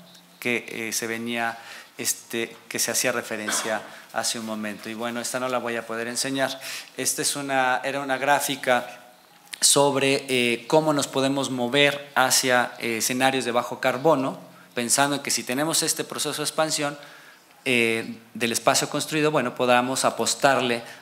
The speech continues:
hacia modalidades, eh, de bajo carbono. Eh, y esto es parte de lo que se trabajó. Eh,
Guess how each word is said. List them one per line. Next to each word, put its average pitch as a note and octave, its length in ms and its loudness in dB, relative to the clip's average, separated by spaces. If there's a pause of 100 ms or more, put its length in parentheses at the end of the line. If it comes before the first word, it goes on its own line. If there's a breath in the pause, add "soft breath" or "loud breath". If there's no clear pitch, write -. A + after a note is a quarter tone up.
hacia B2+ 320 6
modalidades, A2 800 2 (340 loud breath)
eh, G#2+ 500 2
de A#2 180 2
bajo G#2+ 640 2
carbono. G#2 520 0 (880 loud breath)
Eh, C3+ 440 6
y E3 100 4
esto F3+ 220 6
es - 60 2
parte - 600 2
de D3 80 6
lo C3 160 2
que B2+ 180 2
se A#2+ 300 2
trabajó. B2+ 680 2 (320 loud breath)
Eh, A#2 280 -6